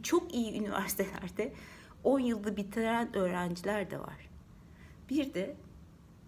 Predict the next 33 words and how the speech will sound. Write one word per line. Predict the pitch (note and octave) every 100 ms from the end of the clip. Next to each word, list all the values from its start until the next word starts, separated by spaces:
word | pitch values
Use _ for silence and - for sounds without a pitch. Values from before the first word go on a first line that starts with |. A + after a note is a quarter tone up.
| -
hani | A#3+ G3+ - - - F4
normal | G4+ G4+ G4+ E4
bir | C4+
sıralamada | - - A#3 G#3+ A3+ A3 G#3+
öğrenci | G#3+ G3+ F#3+ F3+ F#3
alıp | F3+ A3 - - - - - - - - -
dört | A#3 D#4 -
yılda | E4+ B3+ G3 G3 - - - -
dört | G#3 C4+ - -
nokta | A#3+ A#3
sıfır | A#3+ B3+ - -
ortalamayı | G3 G3 G3+ G3 G3 A#3+
da | A#3
bitiriyor. | F3+ F3 F3+ - - - -
Bir | C4
de | -
araştırma | - E3+ F#3+ - A3+ A3+ B3+
tecrübesi | D4 D#4 A#3 G3 G3 - G3 E3 - - - - - - -
de | G3 F#3+
bu | -
üniversiteyi | G#3 F#3 F#3 F#3 F#3+ E3
bitiren | F3+ - G#3+ G#3+
bir | G3+
öğrenci, | F#3+ F#3+ F#3 F#3+ G3+
tabii | - A#3+ D#4+
ki | G4
dünyanın | C#4 A#3 G#3 G3 F#3+ F3+
bütün | F3+ - G#3+
yüksek | F3 - G3+ F3
lisans | F3+ F3 E3+
programları | - F3 E3+ E3+ E3 D#3+ -
açık | D#3 - - -
yani. | - -